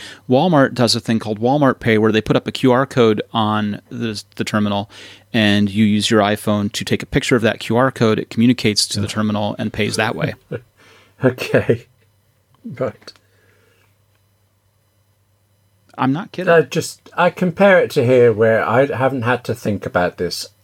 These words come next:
Speaker 2: at all since Apple Pay existed. I just do it,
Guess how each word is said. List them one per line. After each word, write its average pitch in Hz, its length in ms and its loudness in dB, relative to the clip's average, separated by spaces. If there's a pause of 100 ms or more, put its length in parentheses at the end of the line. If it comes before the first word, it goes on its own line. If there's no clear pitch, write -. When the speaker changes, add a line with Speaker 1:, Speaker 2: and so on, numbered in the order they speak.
(100)
Speaker 2:
at 110 240 -2
all 95 360 -4 (200)
since 127 420 0
Apple 107 240 -2
Pay 98 200 0
existed. 90 680 -6
I 95 140 -6
just 95 260 -10 (120)
do 104 180 4
it, 101 160 0